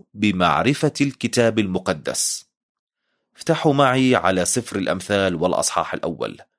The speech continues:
سفر الأمثال والأصحاح الأول، فنحن نقرأ في العدد العشرين ما يلي: "الحكمة تنادي في الخارج، في الشوارع تعطي صوتها، تدعو في رؤوس الأسواق،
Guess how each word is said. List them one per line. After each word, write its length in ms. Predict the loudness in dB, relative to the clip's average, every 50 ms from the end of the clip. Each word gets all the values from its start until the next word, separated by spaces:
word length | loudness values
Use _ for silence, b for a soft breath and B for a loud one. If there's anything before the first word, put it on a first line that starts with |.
| _ _ _ _ _ _ _ _ _ _
سفر 340 | -6 -4 -4 -4 -4 -4 -4
الأمثال 800 | -2 -2 -4 -4 -4 0 2 4 4 6 6 4 4 2 -4 -10 _ _ -2
والأصحاح 640 | 0 0 2 2 0 0 -2 0 0 0 0 2 0
الأول، 480 | 2 2 2 2 2 0 -2 -2 -6 b b b b b b b b
فنحن 340 | -2 0 0 0 0 0 0
نقرأ 500 | 0 0 0 0 2 2 4 4 4 4
في 140 | 4 2 2
العدد 400 | 0 2 2 2 2 2 2 2
العشرين 520 | 2 0 0 -2 -2 0 0 0 0 0
ما 100 | 0 0
يلي: 300 | 0 0 -2 -4 -6 -10 -16 _ _ _ _ _ _ _ _ _ _ _ _ _ _ _ _ _ _ -2
"الحكمة 680 | -2 -2 0 -2 -4 -2 0 0 0 0 2 2 2 2 2
تنادي 580 | 2 2 2 4 4 4 4 4 2 2 0 0
في 120 | 0 0
الخارج، 600 | -2 -2 -2 0 0 0 0 0 -4 -4 -6 -8 -10 _ _ _
في 140 | _ -2 0
الشوارع 880 | 0 2 0 2 2 2 4 4 4 4 4 4 4 2 0 0 -4 _ _ _ _ -2
تعطي 480 | 0 2 2 2 2 0 0 0 0
صوتها، 720 | 2 2 2 2 2 2 0 -4 -2 0 0 -2 -2 -4 _ b b b b b b _
تدعو 380 | 0 0 2 2 2 2 2 2
في 220 | 0 2 2 2
رؤوس 400 | 2 2 2 2 2 2 2 0
الأسواق، 720 | 0 0 0 0 0 0 2 4 4 2 2 -2 -8 -20